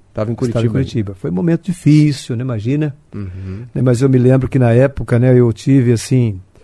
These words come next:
Speaker 2: é, a, a alegria até a, em agradecer, né?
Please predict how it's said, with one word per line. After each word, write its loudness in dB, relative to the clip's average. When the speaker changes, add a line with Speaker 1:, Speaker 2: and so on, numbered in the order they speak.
Speaker 2:
é, 2
a, -4
a 4
alegria 4
até 2
a, 4
em -2
agradecer, 2
né? 2